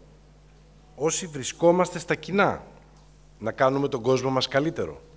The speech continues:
Ειδικά σήμερα, η ανάγκη αυτή είναι ακόμη πιο βαθιά.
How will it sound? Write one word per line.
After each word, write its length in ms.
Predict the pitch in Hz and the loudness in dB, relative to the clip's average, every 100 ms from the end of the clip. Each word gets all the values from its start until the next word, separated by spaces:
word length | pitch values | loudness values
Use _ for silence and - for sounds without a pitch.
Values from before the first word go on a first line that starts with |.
| - - - - - - - - | -20 -20 -20 -20 -20 -20 -20 -14
Ειδικά 360 | 120 123 190 196 | -10 -2 4 6
σήμερα, 760 | - 196 151 127 175 - - - - | 6 4 6 4 2 -4 -14 -20 -16
η 140 | 120 120 | -6 -2
ανάγκη 420 | 131 175 165 143 | 2 2 2 0
αυτή 460 | - - 131 151 - - | 0 -4 -4 -4 -12 -18
είναι 160 | - 135 | -4 -2
ακόμη 300 | 131 131 127 | 0 0 0
πιο 180 | 110 113 | -2 0
βαθιά. 440 | 113 - 107 78 | 0 -2 -4 -6